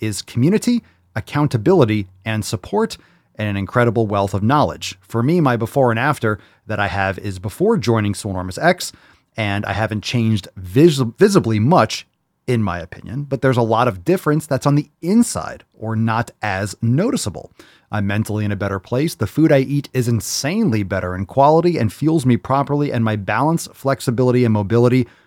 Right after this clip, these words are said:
are improving daily." The left to right first pick is from January second, and I legitimately couldn't do that just a few weeks before, and she's doing a,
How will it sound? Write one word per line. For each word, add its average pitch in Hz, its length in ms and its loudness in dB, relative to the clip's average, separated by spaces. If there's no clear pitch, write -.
are 104 140 -4
improving 98 440 -6
daily." 104 400 2
The 113 140 -2
left 131 460 0
to 135 220 0
right 127 400 2
first - 380 -4
pick 120 220 -4
is 110 80 -4
from 104 180 -2
January 101 400 -4
second, 156 380 0
and 113 100 -2
I 107 100 0
legitimately 127 840 -2
couldn't 190 520 0
do 202 200 2
that 101 220 2
just 107 180 -4
a - 20 -6
few 117 180 -2
weeks 120 220 0
before, 123 360 0
and 98 80 -6
she's 101 140 -6
doing 107 360 0
a, 95 360 -6